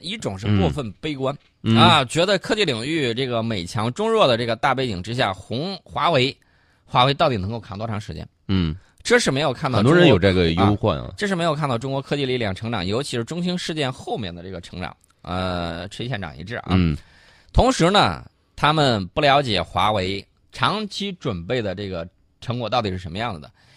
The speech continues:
Speaker 1: 也忽略了华为和中国科技界可以在贸易战中啊，边迎战边成长的这种可能，也就是说在战争中学习战争，
Speaker 2: 对。
Speaker 1: 这是一个非常经典的一个论断。
Speaker 2: 打着打着你就打不过了，突然发现。
Speaker 1: 但是还有一种声音，
Speaker 2: 嗯。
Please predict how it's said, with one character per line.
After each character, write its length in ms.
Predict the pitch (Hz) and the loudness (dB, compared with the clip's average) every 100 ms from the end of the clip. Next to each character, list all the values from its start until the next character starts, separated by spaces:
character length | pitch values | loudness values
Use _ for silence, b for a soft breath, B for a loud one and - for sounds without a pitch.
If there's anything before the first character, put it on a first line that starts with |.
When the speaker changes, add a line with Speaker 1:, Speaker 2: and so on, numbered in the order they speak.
| b | b
Speaker 1:
也 200 | 110 127 | 2 2
忽 220 | 127 147 | 4 2
略 100 | 240 | 4
了 140 | 196 123 | 4 4
华 160 | 113 | 2
为 140 | 123 135 | 2 2
和 120 | 120 | -2
中 160 | 127 156 | -2 -2
国 120 | 147 | -2
科 180 | - 143 | -2 -2
技 60 | |
界 160 | 120 101 | -2 -4
可 160 | - | -4
以 80 | 123 | -4
在 320 | 104 95 80 69 | 0 0 -2 -4
贸 180 | 120 | -2
易 60 | 98 | -2
战 160 | 98 90 | -2 -4
中 240 | 90 95 - | -6 -8 -6
啊， 180 | 95 82 | -6 -2
边 160 | 180 196 | 0 2
迎 160 | 147 131 | 0 -2
战 160 | 107 | -4
边 200 | 98 123 | -4 -8
成 180 | 123 107 | -8 -8
长 140 | 107 76 | -10 -10
的 80 | |
这 80 | 92 | -10
种 80 | 98 | -12
可 180 | - 143 | -12 -14
能， 200 | 78 92 | -12 -8
也 140 | 104 | -6
就 120 | 110 123 | -4 -4
是 60 | |
说 140 | 123 123 | -4 -4
在 200 | 127 113 | -2 -2
战 200 | 156 113 | 0 0
争 120 | 98 | -2
中 200 | 98 110 | -4 -6
学 240 | - 80 | -8 -8
习 180 | - 82 | -8 -12
战 180 | 82 71 | -12 -14
争， 120 | 73 | -2
Speaker 2:
对。 240 | 104 82 | 2 4
Speaker 1:
这 120 | 73 151 | 4 2
是 60 | |
一 60 | 143 | 0
个 100 | 147 | -2
非 140 | 151 | -2
常 160 | 151 127 | -2 -2
经 120 | 131 | -6
典 160 | 123 76 | -10 -10
的 80 | |
一 80 | 64 | -10
个 80 | 90 | -8
论 160 | 95 95 | -6 -4
断。 140 | 98 | 2
Speaker 2:
打 140 | 117 | 6
着 80 | 190 | 6
打 160 | 208 127 | 6 6
着 100 | 156 | 6
你 60 | |
就 80 | 135 | 4
打 180 | 131 92 | 2 0
不 80 | 104 | 2
过 180 | 143 123 | 6 6
了， 120 | 95 | 4
突 100 | 110 | 0
然 160 | 95 | -2
发 140 | 85 80 | -2 -6
现。 180 | 87 78 | -6 -2
Speaker 1:
但 120 | 165 | 0
是 60 | 147 | 2
还 160 | 147 | 2
有 60 | 160 | 2
一 60 | |
种 140 | 113 90 | 0 -2
声 160 | 98 | -4
音， 100 | 90 - | -8 -8
Speaker 2:
嗯。 260 | 87 78 | -8 -8